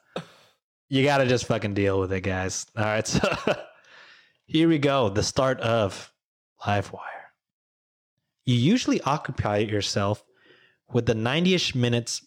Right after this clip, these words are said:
Buck went to sound check each afternoon, whether it was a sweaty sesh at Soul Cycle or the self-indulgent treatment at the hotel spa. But today,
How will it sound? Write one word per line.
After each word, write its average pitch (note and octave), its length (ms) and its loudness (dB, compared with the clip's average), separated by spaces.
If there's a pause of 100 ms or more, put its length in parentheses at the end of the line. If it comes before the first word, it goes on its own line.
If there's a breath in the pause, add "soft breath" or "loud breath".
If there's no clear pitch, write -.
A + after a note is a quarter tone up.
Buck A#2 260 0
went G#2+ 360 0
to A2+ 80 -2
sound G#2+ 320 0
check G#2 280 -2
each A2+ 220 -2
afternoon, A2+ 540 -2 (580 soft breath)
whether C3+ 280 2
it C3 80 2
was A#2+ 340 2
a A#2 80 -2
sweaty C#3+ 420 0
sesh B2+ 460 0
at A2+ 140 -2
Soul C3+ 260 2
Cycle G#2 580 -4 (400)
or C#3 220 0
the A#2+ 100 2
self-indulgent A#2+ 1200 0
treatment A#2+ 500 0
at A#2 200 -4
the A2 100 -2
hotel A2+ 400 0
spa. - 340 -2 (720 soft breath)
But A#2 140 -2
today, F#3 540 2